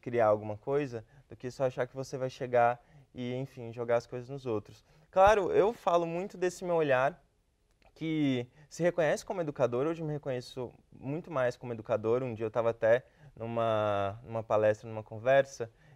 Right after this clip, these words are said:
e aí eu tava iniciando a conversa me desculpando um pouco, falando que eu não tinha me formado em pedagogia, então eu falava de uma, de uma posição que é um pesquisador que sai pelas escolas e que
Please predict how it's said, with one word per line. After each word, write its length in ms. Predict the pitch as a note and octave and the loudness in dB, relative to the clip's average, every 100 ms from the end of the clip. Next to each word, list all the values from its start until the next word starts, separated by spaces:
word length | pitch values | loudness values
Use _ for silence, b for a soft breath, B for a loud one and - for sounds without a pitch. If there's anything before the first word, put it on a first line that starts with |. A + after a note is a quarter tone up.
| - | -4
e 120 | A#2+ | 2
aí 200 | A2+ B2 | 2 2
eu 100 | C3 | 2
tava 380 | D#3 C#3 D3+ D3 | 2 2 2 2
iniciando 540 | D3+ - D3+ D#3 F#3+ | 0 -6 -6 -6 -4
a 60 | F3+ | -6
conversa 680 | F3 D3+ C3+ C#3+ - F3 E3+ | -6 2 4 4 2 -4 -4
me 120 | E3 | -6
desculpando 540 | - C#3 - D3+ D#3 | -10 -12 -4 -4 -2
um 60 | E3 | -6
pouco, 280 | C#3+ C#3 C#3 | -4 -4 -4
falando 400 | - C#3 C3 D3 | -4 -2 -2 -6
que 380 | - D#3 D3 C#3 b b | -6 -4 -2 -4 b b
eu 60 | C3+ | -6
não 120 | D3 | -4
tinha 140 | D3+ D#3 | -4 -6
me 80 | |
formado 340 | D3 C3+ A2+ A2 | -6 -2 -2 -2
em 40 | |
pedagogia, 480 | B2 B2+ D3 D#3 F#3+ | -2 0 0 -2 -4
então 280 | G#3 F#3+ G3+ | -4 0 0
eu 60 | |
falava 400 | G3+ G3 F#3+ G3+ | 2 6 6 6
de 140 | F#3+ G#3 | 0 0
uma, 320 | G#3 G3 - B B | 2 2 0 B B
de 80 | - | -2
uma 100 | F3 | -2
posição 540 | F3 F#3 F3+ G3+ G3+ A#3+ | 0 -2 0 2 2 4
que 100 | F#3 | 8
é 260 | D#3 D#3 B B - | 8 6 B B -10
um 80 | G#3+ | -2
pesquisador 680 | G#3 A3 G3+ G3 F3+ G3+ - | -2 0 0 2 4 4 2
que 100 | A3+ | 0
sai 200 | D#3+ C#3 | 2 2
pelas 220 | C3 D3 | 2 -4
escolas 680 | E3 - E3+ F3+ G3 G3 - A#3 b | -6 0 4 4 0 -8 -18 -20 b
e 60 | - | -20
que 380 | - F#3 F#3 | -12 -6 -6